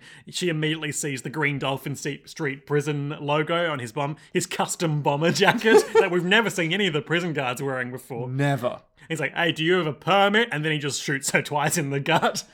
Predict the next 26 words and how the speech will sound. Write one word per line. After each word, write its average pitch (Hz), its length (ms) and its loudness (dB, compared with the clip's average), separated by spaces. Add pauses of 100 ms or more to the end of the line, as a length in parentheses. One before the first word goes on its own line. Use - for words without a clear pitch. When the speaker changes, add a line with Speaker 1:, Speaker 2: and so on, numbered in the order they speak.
Speaker 2:
Real 185 340 6
Lupin 175 440 4
the 127 80 -6
Third 143 380 0
energy. 131 500 -2
<laughs> - 60 -20 (260)
Speaker 1:
Uh, 139 260 4
and 139 100 0
then 156 60 -4
we 143 80 -2
realise 135 400 -4
that 143 160 -8
he's 123 160 -8
got 131 160 -8
a 117 180 -6
disc - 380 -8
in 120 160 -10
the 123 60 -10
back 123 200 -6
of 120 80 -6
his 120 140 -8
head 131 180 -6
manipulating 185 480 -2
his 196 100 -2
actions. 120 540 -4
Speaker 2:
Ah, 131 840 -4